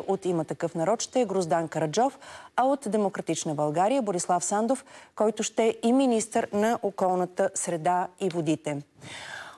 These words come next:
Образованието се поема от академик Николай Денков, издигнат от Продължаваме промяната. Той остава на този пост. Оттам излъчват за министър на здравеопазването Асена Сербезова.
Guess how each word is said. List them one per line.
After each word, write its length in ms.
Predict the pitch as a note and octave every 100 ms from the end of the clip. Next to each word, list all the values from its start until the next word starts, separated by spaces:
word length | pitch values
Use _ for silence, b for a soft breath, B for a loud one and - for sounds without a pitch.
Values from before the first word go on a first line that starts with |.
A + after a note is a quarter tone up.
| _
Образованието 680 | B3 B3+ B3+ C4+ D4 E4+ E4
се 180 | C#4+ -
поема 540 | B3+ C4 C#4 D4 D4
от 180 | A#3+ C4+
академик 520 | C4+ A3+ A3 B3+ -
Николай 460 | B3+ A3+ G#3+ G3 G#3
Денков, 440 | F#3+ F#3+ G3 A#3
издигнат 380 | A3+ G3 F#3+ F3
от 120 | F3
Продължаваме 600 | - E3+ F3 E3+ E3 D#3+ D#3
промяната. 540 | E3+ F#3 B3+ D4+ C#4+
Той 140 | -
остава 360 | D3 D3 D#3+ D3+
на 120 | D3+
този 280 | D3 D#3 D3+
пост. 420 | - A#3 C#4+ - B B B B
Оттам 360 | G3 F#3+ A3 A#3
излъчват 460 | G#3+ G#3+ A3 A#3+
за 80 | G3+
министър 360 | A3+ A3+ A#3 A#3
на 120 | A3+
здравеопазването 880 | G3+ G3+ F#3 G#3+ A3+ A#3+ A#3+ - B3+
Асена 440 | G#3 - G3+ G3+ G#3
Сербезова. 720 | A#3+ A3 B3 B3 F#3+ D#3+